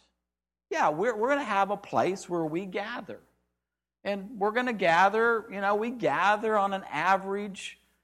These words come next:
eighty people a week. We have a community of a hundred and thirty-five. We want that to grow. That sign, we can get two hundred and twenty-one people in here. You know, I'd love to say, "Let's get two hundred twenty-one people in here this year,"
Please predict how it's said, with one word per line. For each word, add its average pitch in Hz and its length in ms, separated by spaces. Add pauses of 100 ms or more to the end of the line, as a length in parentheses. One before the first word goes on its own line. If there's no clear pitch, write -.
(320)
eighty 185 360
people 185 440
a 165 40
week. 165 460
We 139 140
have 139 240
a 139 40
community 156 580
of 143 100
a 131 60
hundred 156 340
and 139 120
thirty-five. 139 760
We 139 120
want 127 360
that 143 200
to 135 80
grow. 160 560 (460)
That - 180
sign, 160 340
we 170 100
can 277 100
get 143 160
two 190 160
hundred 202 220
and 110 80
twenty-one 180 420
people 127 300
in 104 100
here. 101 300 (720)
You 165 120
know, 208 320 (200)
I'd 240 160
love 196 220
to 170 100
say, 170 160
"Let's 208 180
get - 200
two 214 100
hundred 156 220
twenty-one 151 340
people 196 300
in 120 80
here 107 160
this 104 240
year," 92 180